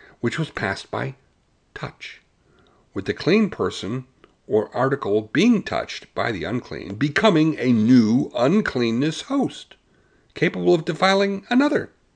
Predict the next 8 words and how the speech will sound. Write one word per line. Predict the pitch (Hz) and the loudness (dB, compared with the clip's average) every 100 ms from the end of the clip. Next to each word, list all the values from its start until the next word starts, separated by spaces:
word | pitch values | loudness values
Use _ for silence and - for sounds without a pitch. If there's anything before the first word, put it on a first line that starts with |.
| _ | _
by | 95 92 | -6 -4
touch, | - - - - _ _ _ _ _ _ _ _ _ | -8 -12 -14 -20 _ _ _ _ _ _ _ _ _
ju-, | - - - - - _ | -12 -12 -12 -20 -20 _
just | - 101 - 131 | -8 -8 -6 -10
as | - | -10
we | 107 | -10
see | 107 - 131 | -10 -8 -8
currently | - - - - - | -8 -12 -12 -14 -20